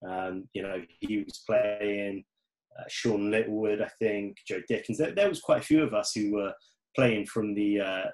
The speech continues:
from the youth ranks up there. So, yeah, really, um,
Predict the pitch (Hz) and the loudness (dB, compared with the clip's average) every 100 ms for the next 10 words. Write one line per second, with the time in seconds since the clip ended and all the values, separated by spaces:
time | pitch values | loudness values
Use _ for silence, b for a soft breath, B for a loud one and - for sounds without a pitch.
0 | - _ - 113 104 101 113 - 104 95 | -10 _ -8 -4 -2 0 -2 0 -2 -2
1 | 107 - - 107 104 - 98 87 - 95 | -6 -10 -6 -4 -4 -4 -6 -4 -6 -6
2 | 92 B B B - 117 107 113 127 117 | -8 B B B 2 4 4 4 4 4
3 | 107 101 98 92 | 4 4 2 -6